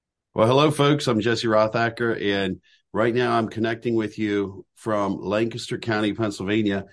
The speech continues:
If you're not aware of Lancaster County, we are the Amish capital of the world. And so, uh, in case you're wondering, I'm not Amish. You do not need to tell my bishop that I'm on the internet right now because that would get me excommunicated. Um, but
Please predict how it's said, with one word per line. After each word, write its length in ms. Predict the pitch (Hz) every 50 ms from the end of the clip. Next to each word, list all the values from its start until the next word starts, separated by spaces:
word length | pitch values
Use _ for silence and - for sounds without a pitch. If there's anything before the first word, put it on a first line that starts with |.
| - _ _ -
If 160 | - 92 98
you're 100 | 113 110
not 160 | 107 110 107
aware 240 | 104 104 107 104 104
of 80 | 104 101
Lancaster 420 | 101 104 101 101 - - - 101
County, 380 | - - 107 101 104 104 101 95
we 220 | 95 104 107 104
are 260 | 104 101 98 98 87
the 140 | 87 92 90
Amish 420 | - - 98 104 107 101 - -
capital 500 | - - 107 95 98 - 113 104 104 98 -
of 120 | - 92 90
the 80 | 92
world. 560 | 87 85 82 95 95 95 92 87 90 90 90 - _ _ _ _ _ -
And 220 | - 101 95 87
so, 460 | - - 107 98 98 92 92 92 90
uh, 180 | 90 90 92 92 -
in 180 | - 95 90
case 260 | - 113 113 107 - -
you're 240 | 110 104 98 92
wondering, 400 | - 95 104 107 107 101 101 98
I'm 140 | 95 92 92
not 220 | 95 95 107 127 131
Amish. 500 | 120 113 113 117 120 131 123 - - - _ _ _ _ _ _ -
You 120 | 90 95
do 140 | 90 95 101
not 260 | 101 104 104 110 -
need 140 | 107 110 110
to 100 | 107 107
tell 220 | 101 - 113 104
my 140 | 104 107 101
bishop 540 | 95 92 104 104 101 - 113 107 - - 95
that 240 | 101 95 95 90 -
I'm 180 | 92 95 95
on 100 | 92 95
the 100 | 92 92
internet 360 | 90 92 98 104 107 110 110 90
right 220 | 113 113 110 90
now 300 | 104 110 110 110 117 120
because 360 | 113 104 98 - 104 98 90 92
that 180 | 101 95 78
would 120 | 92 98 95
get 160 | 101 87 95
me 100 | 95 95
excommunicated. 840 | 95 92 - - - 104 98 98 95 92 113 104 104 107 104 101 - - - - - - -
Um, 420 | 92 95 95 92 92 92 87 80
but 340 | 95 120 123 113 - -